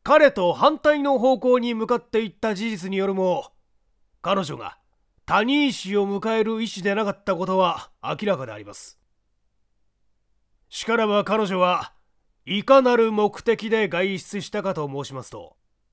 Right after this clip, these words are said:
その前に私は、彼女が入浴を試みた理由を考察してみたいと存じます。彼女は、谷石の来るのを待ちくたびれていた形跡は十分ありますが、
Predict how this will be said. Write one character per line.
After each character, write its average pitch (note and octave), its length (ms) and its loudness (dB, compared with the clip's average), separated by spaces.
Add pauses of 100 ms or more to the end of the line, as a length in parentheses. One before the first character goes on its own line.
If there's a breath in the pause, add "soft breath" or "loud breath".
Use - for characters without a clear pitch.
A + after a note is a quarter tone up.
(600)
そ B3 160 0
の D4 80 4
前 C#4+ 200 8
に A3+ 160 0
私 G#3 280 -2
は、 G#3 360 0 (560)
彼 A3+ 220 2
女 D3+ 140 -8
が G2 220 -16 (420)
入 D#4+ 360 2
浴 D4+ 340 0
を C#4+ 100 4
試 C#4+ 320 0
み C#4+ 120 -4
た A3 160 -2
理 G#3 140 -6
由 A#3+ 140 -4
を A#3 400 2
考 G#3 240 0
察 G#3 260 -6
し - 100 -12
て G3 100 -4
み F#3+ 120 -2
た F#3 120 -2
い F3 60 -4
と C#3+ 120 -10
存 B2+ 140 -12
じ B2 100 -14
ま A#2+ 100 -14
す。 A2 120 -20 (1700)
彼 A#3+ 220 2
女 E3+ 120 -4
は、 A2 220 -10 (560)
谷 C#4 360 0
石 A#3+ 240 -6
の A#3+ 140 2
来 B3 120 -4
る A#3 120 -4
の F#3+ 220 0
を F3 40 -2
待 F#3+ 220 -2
ち - 60 -14
く - 100 -20
た C#4+ 100 2
び C#4+ 120 0
れ C4+ 80 0
て G#3+ 120 -4
い G#3 60 -6
た G3 120 -4
形 G3 140 -6 (120)
跡 F#3 160 -8
は F#3+ 140 0
十 F3+ 280 -2
分 G3 260 -4
あ E3 40 -2
り E3 80 -6
ま E3 80 -4
す D3 100 -10
が、 C#3+ 400 -6